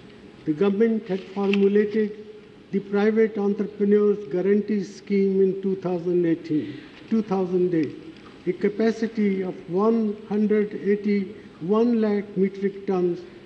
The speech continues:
has been sanctioned under this scheme, of which forty-three lakh metric ton of capacity has already been created. Madam, an issue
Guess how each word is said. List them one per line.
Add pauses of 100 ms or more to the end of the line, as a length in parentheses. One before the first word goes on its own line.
(140)
has
been
sanctioned (220)
under
this
scheme, (360)
of
which (300)
forty-three
lakh (120)
metric
ton
of
capacity (380)
has
already
been
created. (920)
Madam, (3750)
an
issue